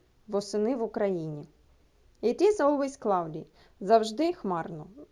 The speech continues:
Можете своє, це я вам даю приклад. Зима. It is usually snowy in winter in Ukraine. Зазвичай сніжно в Україні взимку. Можете своє придумати, розказати погоду, яку ви бачите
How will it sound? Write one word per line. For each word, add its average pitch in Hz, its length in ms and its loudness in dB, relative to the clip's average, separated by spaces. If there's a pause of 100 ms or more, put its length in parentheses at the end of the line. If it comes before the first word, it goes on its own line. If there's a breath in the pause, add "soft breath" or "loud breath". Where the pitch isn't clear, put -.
Можете 320 400 2
своє, 294 400 2
це - 200 -4
я 208 120 4
вам 233 160 0
даю 202 180 0
приклад. - 380 -10 (600 soft breath)
Зима. 233 400 0 (360 soft breath)
It 277 140 6
is 339 220 4
usually 247 500 8
snowy 349 760 4 (100)
in 220 240 4
winter 269 420 0
in 226 360 2
Ukraine. 180 500 -2 (600)
Зазвичай 220 720 2
сніжно 285 480 0
в 175 60 -6
Україні 208 440 -2
взимку. 160 500 -10 (920 soft breath)
Можете 262 340 2
своє 247 380 2
придумати, 262 520 0
розказати 233 580 -2
погоду, 214 500 2
яку 190 220 2
ви 196 100 0
бачите 226 540 2